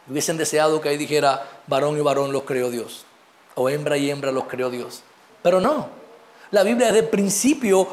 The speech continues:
pone las bases de lo que después va a ser la familia, de lo que después va a ser el matrimonio, de lo que, de lo que después va a constituir las sociedades y el, y el desarrollo adecuado, normal y hasta de sentido común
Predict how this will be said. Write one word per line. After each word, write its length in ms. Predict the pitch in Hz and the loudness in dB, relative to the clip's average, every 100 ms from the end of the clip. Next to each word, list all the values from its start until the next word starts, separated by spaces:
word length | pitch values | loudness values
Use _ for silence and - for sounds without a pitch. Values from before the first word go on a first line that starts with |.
| - - - - | -10 -16 -18 0
pone 480 | 220 320 294 175 151 - | 4 6 6 2 -2 -8
las 260 | - 180 180 | 0 0 2
bases 360 | 202 277 - 214 | 4 4 4 4
de 80 | 180 | 6
lo 160 | 185 | 6
que 60 | 180 | 4
después 300 | 185 180 220 | 2 4 4
va 60 | 220 | 4
a 20 | |
ser 160 | 220 | 4
la 100 | 220 | 4
familia, 520 | 190 190 175 285 277 190 | 4 2 2 0 4 4
de 60 | |
lo 60 | 170 | 4
que 60 | |
después 160 | 175 214 | 4 4
va 20 | |
a 40 | 214 | 4
ser 120 | 214 | 4
el 80 | 226 | 4
matrimonio, 720 | 190 175 180 247 285 208 185 - - | 2 2 2 4 4 2 0 -4 0
de 80 | |
lo 80 | 196 | 2
que, 120 | 185 | 2
de 100 | 185 | 2
lo 100 | 185 | 2
que 80 | 185 | 4
después 280 | 190 220 208 | 4 4 4
va 60 | 240 | 6
a 60 | |
constituir 460 | 226 214 208 214 240 | 4 2 0 0 0
las 140 | 240 | 0
sociedades 920 | - - 214 185 208 285 320 233 - - - | -2 -4 -2 0 0 0 0 0 -2 -8 -10
y 140 | 202 196 | 0 2
el, 140 | 190 - | 2 0
y 160 | 190 | 2
el 140 | 196 185 | 2 2
desarrollo 760 | 196 202 190 - 262 294 277 | 0 0 -2 0 2 2 4
adecuado, 680 | 214 185 185 226 302 285 208 | 2 2 0 0 2 2 0
normal 1040 | 196 180 202 196 185 180 185 285 294 180 - - - - | -2 0 2 2 0 -2 0 2 2 0 -2 -12 -20 -6
y 100 | 160 | 0
hasta 220 | 220 - | 2 4
de 100 | 190 | 2
sentido 540 | - 208 196 269 311 294 | 2 0 2 2 4 4
común 720 | 254 269 330 254 143 - - | 4 6 6 4 0 -6 -16